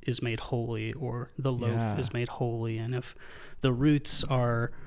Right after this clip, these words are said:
Speaker 1: are, um, holy, then the branches are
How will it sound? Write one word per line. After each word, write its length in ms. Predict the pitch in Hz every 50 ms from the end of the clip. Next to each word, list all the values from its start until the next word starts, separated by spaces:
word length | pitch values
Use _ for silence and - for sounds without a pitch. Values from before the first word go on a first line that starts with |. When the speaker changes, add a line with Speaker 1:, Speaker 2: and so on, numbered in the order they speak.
| - - - - - - - -
Speaker 1:
are, 360 | - 156 127 120 123 120 113 107
um, 200 | 110 127 135 -
holy, 420 | - - - 127 127 123 120 120
then 140 | 123 127 127
the 80 | 127
branches 520 | 127 135 127 120 117 120 117 - - 123 -
are 140 | - -